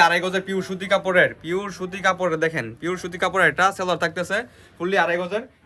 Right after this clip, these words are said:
এর সাথে থাকতেছে হচ্ছে কি আপনার একটা পাঁচ হাতের ওড়না, দেখেন জমজম সুইচ লোন। just দেখে ক্রয় করবেন। দেখেন একবারে হাই কোয়ালিটি হাই ফিনিশিং এর ভিতরে জমজম সুইচ লোন মাত্র ছয়শো টাকার নিচে। দেখেন একবারে প্রিমিয়াম কোয়ালিটি কাপড়ের উপর থাকবে এগুলা। তার পরবর্তীতে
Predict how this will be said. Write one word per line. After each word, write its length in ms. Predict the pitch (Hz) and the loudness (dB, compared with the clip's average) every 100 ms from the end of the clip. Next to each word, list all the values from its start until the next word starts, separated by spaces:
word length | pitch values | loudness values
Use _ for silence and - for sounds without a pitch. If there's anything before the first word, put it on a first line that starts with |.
| - | -10
এর 60 | 170 | -8
সাথে 140 | 185 196 | -8 -10
থাকতেছে 260 | 185 190 180 | -8 -8 -10
হচ্ছে 120 | 180 185 | -8 -6
কি 40 | 185 | -4
আপনার 140 | 180 | -4
একটা 140 | 180 165 175 | -6 -4 -2
পাঁচ 120 | 185 | -2
হাতের 180 | 175 180 185 | -4 -4 -4
ওড়না, 180 | 185 135 151 | -4 -2 -4
দেখেন 180 | 135 110 - 131 | -6 -12 -14 -4
জমজম 420 | 165 185 185 196 185 | -4 -2 0 0 -2
সুইচ 180 | 165 156 131 | -10 -12 -14
লোন। 120 | 110 - - - - 123 | -16 -20 -20 -20 -18 -2
just 200 | 156 185 180 | 0 2 2
দেখে 180 | 196 202 208 | 0 2 2
ক্রয় 160 | 190 190 | 2 2
করবেন। 220 | 196 156 143 | -4 -4 -6
দেখেন 160 | 151 127 151 185 | -6 -8 -2 0
একবারে 280 | 190 190 196 170 | 0 0 -2 -2
হাই 120 | 160 165 | -4 -2
কোয়ালিটি 260 | 190 180 160 | -4 -4 -4
হাই 80 | 147 | -4
ফিনিশিং 280 | 180 175 185 185 | -4 -10 -6 -4
এর 60 | 180 | -4
ভিতরে 180 | 180 175 151 | -4 -4 -2
জমজম 340 | 175 180 190 180 | -2 -2 -4 -6
সুইচ 180 | 165 165 | -8 -6
লোন 100 | 180 143 | -4 2
মাত্র 340 | 175 - - 190 220 - - | 2 2 -2 0 0 0 -4
ছয়শো 220 | 202 190 185 | -2 0 -2
টাকার 180 | 175 165 160 | -2 -2 -6
নিচে। 160 | 160 139 | -10 -10
দেখেন 200 | 131 117 - _ _ - 202 | -10 -14 -20 _ _ 0 0
একবারে 300 | 196 196 165 180 | 2 0 0 -4
প্রিমিয়াম 320 | 196 202 202 190 | -6 -6 -6 -6
কোয়ালিটি 260 | 202 180 180 | -8 -6 -6
কাপড়ের 260 | 156 175 180 | -4 -4 -4
উপর 140 | 185 | -4
থাকবে 160 | 170 160 | -6 -8
এগুলা। 200 | 156 160 214 - _ _ 160 | -8 -8 -8 -12 _ _ -6
তার 120 | 160 | -4
পরবর্তীতে 400 | 180 180 180 180 | -4 -4 -4 -4